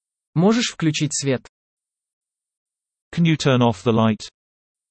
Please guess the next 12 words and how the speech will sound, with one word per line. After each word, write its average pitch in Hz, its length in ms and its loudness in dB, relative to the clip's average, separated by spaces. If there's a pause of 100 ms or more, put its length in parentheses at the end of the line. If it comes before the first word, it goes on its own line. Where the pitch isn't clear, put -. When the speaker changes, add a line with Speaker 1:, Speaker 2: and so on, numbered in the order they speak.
(720)
Speaker 1:
Можешь 196 380 2
выключить 147 460 -2
свет? 139 340 -4 (1600)
Speaker 2:
Does 143 180 0
anyone 110 460 2
want 98 260 0
hot 113 200 -2
chocolate? - 540 -4 (1300)
Speaker 1:
Кто-нибудь 208 540 2
хочет 156 360 -2
горячего 127 500 0
шоколада? 151 560 -4